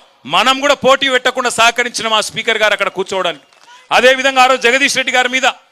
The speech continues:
ఆగ్రహాన్ని వ్యక్తం చేస్తూ ఆయన సభను వాయిదా వేస్తే ఆయన ఛాంబర్లకు పోయినాం, స్పీకర్ గారి దగ్గరికి పోయి చెప్పినాం, "సార్, కేసీఆర్ గారితో మాట్లాడినాం మేము, అవసరమైతే జయేశ్వర్ రెడ్డి గారు పదేండ్లు మంత్రిగా పనిచేసిన పెద్ద మనిషి అయినప్పటికీ మీరు కనుక నొచ్చుకుంటే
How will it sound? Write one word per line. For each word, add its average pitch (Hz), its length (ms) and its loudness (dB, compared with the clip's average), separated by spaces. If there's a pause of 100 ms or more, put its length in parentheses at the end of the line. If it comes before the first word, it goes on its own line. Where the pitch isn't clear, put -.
(280)
ఆగ్రహాన్ని 254 480 2
వ్యక్తం 247 340 -4
చేస్తూ 247 260 0
ఆయన 226 200 0
సభను 226 340 -4
వాయిదా 240 280 2
వేస్తే 240 560 0 (360)
ఆయన 196 180 -2
ఛాంబర్లకు 214 500 -6
పోయినాం, 214 200 -8
స్పీకర్ 202 340 -10
గారి 190 120 -4
దగ్గరికి 170 260 -14 (380)
పోయి 233 220 -4
చెప్పినాం, 240 320 -4 (500)
"సార్, 226 280 2 (420)
కేసీఆర్ 240 440 -2
గారితో 233 260 -2
మాట్లాడినాం 233 600 -2
మేము, 220 240 -4 (440)
అవసరమైతే 240 720 -2 (300)
జయేశ్వర్ 240 440 -2
రెడ్డి 240 160 -4
గారు 226 220 0 (400)
పదేండ్లు 247 440 0
మంత్రిగా 247 380 -4
పనిచేసిన 233 440 -6
పెద్ద 208 220 -8
మనిషి 233 260 -6
అయినప్పటికీ 247 600 -2 (320)
మీరు 220 240 -4
కనుక 254 220 -4
నొచ్చుకుంటే 240 760 -6